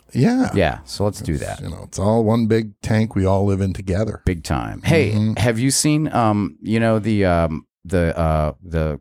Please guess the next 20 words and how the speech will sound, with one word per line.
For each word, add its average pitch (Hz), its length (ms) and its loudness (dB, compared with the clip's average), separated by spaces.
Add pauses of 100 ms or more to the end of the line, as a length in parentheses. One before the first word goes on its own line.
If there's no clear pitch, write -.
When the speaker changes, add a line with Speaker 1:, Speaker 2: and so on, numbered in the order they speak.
Speaker 2:
public 101 280 -2
safety 101 320 0
officers 98 440 2
in, 95 60 0
like, 85 200 0
the 85 80 -4
bright 87 360 0
yellow 87 380 0
shirts 87 360 -2
walking 95 300 0
around? 98 400 0
There, 107 100 0
Speaker 1:
Yeah. 110 200 2
Speaker 2:
there 117 100 2
seems 180 260 0
to 151 80 0
be 104 120 2
quite 123 340 0
a 95 40 -4
few, 90 340 -4